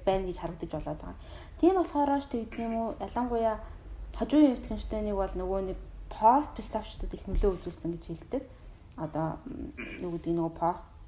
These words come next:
структуралист, пост модернист те тэр хүмүүс их нөлөө үзүүлсэн гэж ярьдаг. Яхаа аргагүй ч тэр нь бол яг энэ хожуу үеэс нь л харагддаг. А, их хүн бол бүхэлдээ л яг л аналитик уламжлалт дунд л явж байгаа шүү дээ.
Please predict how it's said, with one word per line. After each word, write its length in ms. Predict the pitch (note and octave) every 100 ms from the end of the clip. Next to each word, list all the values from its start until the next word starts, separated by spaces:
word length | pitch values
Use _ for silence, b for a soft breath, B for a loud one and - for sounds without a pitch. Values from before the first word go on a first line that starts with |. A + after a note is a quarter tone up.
| - -
структуралист, 840 | - - F3+ - F3+ F3+ F3 F3 -
пост 320 | F#3 F3+ -
модернист 720 | F3 E3 F3 F3 F3 E3 - -
те 160 | A#3 C4+ B B -
тэр 160 | A3+ A3
хүмүүс 160 | G3+ -
их 80 | -
нөлөө 240 | E3+ F3
үзүүлсэн 380 | E3+ E3+ - E3
гэж 120 | E3 - D#3
ярьдаг. 200 | - - B B
Яхаа 400 | A#3 C4+ C4+ C4+
аргагүй 180 | - E4+
ч 20 | -
тэр 160 | A3+
нь 80 | G#3+
бол 160 | G#3 F#3+
яг 240 | - F3+
энэ 160 | F3 F3 B B
хожуу 240 | G3+ G#3 G#3+
үеэс 240 | F#3+ -
нь 80 | E3+
л 80 | -
харагддаг. 520 | E3 E3 - - C4+ B B -
А, 100 | F3
их 100 | -
хүн 160 | G#4 F#4
бол 160 | C#4
бүхэлдээ 400 | - G#3 - C4
л 120 | C4 F#3+
яг 40 | G3
л 80 |
аналитик 480 | E3+ F3+ F#3 G3+ G3+
уламжлалт 400 | E3 F3 - -
дунд 160 | E3 E3
л 120 | -
явж 80 | D#3
байгаа 160 | G#3 D4
шүү 160 | -
дээ. 100 | -